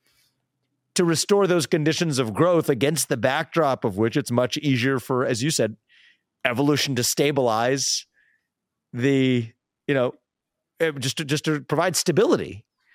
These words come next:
to that form of collaboration, which is otherwise tenuous, and against the backdrop conditions of plenty, it becomes that much easier to do. Um, so I, I'm not one of these pro-growth people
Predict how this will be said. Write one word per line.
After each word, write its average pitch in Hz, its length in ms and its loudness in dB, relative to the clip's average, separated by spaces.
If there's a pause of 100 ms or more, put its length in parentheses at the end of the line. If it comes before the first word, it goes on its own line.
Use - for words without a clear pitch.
(320)
to 151 460 2 (200)
that 135 200 -2
form 143 160 0
of 117 120 -4
collaboration, 139 580 0
which 131 140 -4
is 117 100 -4
otherwise 127 380 0
tenuous, 120 640 -2
and 123 240 -6
against 123 320 -6
the 127 80 -4
backdrop 123 540 -4
conditions 120 360 -6
of 110 140 -6
plenty, 147 340 -2
it 104 100 -4
becomes 110 300 -4
that 110 160 -4
much 107 140 -8
easier 107 380 -4
to - 120 -20
do. 160 320 -2 (600)
Um, 123 200 -4
so - 140 -2
I, 175 160 -2
I'm 208 120 -2
not 233 140 2
one 190 120 2
of - 20 -2
these 160 140 0
pro-growth 151 480 0
people 120 540 0